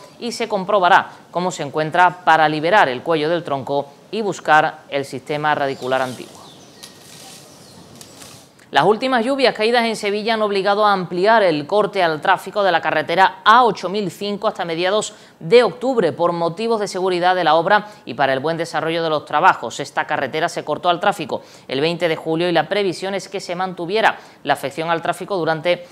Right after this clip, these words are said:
un mes y medio. Los trabajos del ramal, no obstante, siguen avanzando con una mayor actividad propiciada por el corte de la carretera. Según fuentes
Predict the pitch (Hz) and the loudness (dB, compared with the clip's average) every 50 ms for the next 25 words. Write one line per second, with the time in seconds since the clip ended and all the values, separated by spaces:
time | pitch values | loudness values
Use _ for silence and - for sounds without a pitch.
0 | - - - 185 190 185 180 170 175 - 156 175 226 226 180 143 131 143 147 - | -20 -12 -8 -6 -4 -2 -2 -4 -4 -4 -4 -2 -2 -2 0 0 -2 -2 -2 0
1 | 165 175 196 202 202 214 202 202 208 196 185 202 190 190 202 214 214 208 208 202 | 0 2 2 2 2 2 2 2 0 2 2 0 2 2 2 0 2 0 0 -2
2 | 175 160 - - 190 190 190 180 - 233 214 - - - - 240 247 220 208 196 | -2 -4 -4 -4 -2 -2 -2 -4 -6 -6 -6 -6 -8 -10 -8 -8 -6 -4 -2 0
3 | 196 196 196 165 - 180 175 190 220 214 - - - - - - - 135 135 151 | 0 0 0 0 0 -2 0 0 0 -2 -4 -6 -18 -20 -18 -8 -4 -2 -2 0
4 | 160 170 170 165 156 151 165 170 175 165 170 - 170 160 151 156 160 165 175 - | 0 0 2 2 2 2 4 4 4 2 2 0 -4 -4 -2 0 2 2 2 2
5 | 185 170 143 147 131 - - 180 202 208 175 143 - 127 120 123 117 117 147 143 | 0 -2 -2 -4 -10 -6 -2 0 2 2 2 0 -2 -4 -6 -4 -2 0 0 0
6 | 139 143 139 127 131 127 123 120 - 127 127 135 135 - 214 196 147 127 - 143 | 0 -2 -4 -2 -2 -2 -2 -2 -2 -4 -4 -4 -2 0 0 0 0 0 -2 -6
7 | 151 147 - - 139 143 135 160 151 151 - | -8 -8 -6 -6 -6 -6 -4 -4 -6 -6 -6